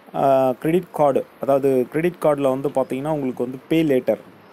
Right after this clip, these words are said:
இல்லைங்களா? அஹ், அவங்க வந்து purchase பண்ணதுக்கப்புறம், goods purchase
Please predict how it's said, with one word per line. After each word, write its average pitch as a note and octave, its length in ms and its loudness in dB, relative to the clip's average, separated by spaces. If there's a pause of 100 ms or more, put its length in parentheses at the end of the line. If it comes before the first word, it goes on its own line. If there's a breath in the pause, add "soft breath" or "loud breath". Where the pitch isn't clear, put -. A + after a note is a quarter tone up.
இல்லைங்களா? B2 360 -2 (720 loud breath)
அஹ், A#2+ 240 0
அவங்க B2+ 220 0
வந்து C#3+ 220 0 (600)
purchase E3+ 400 0
பண்ணதுக்கப்புறம், D3 640 -2
goods D#3+ 320 -4
purchase D3 320 -4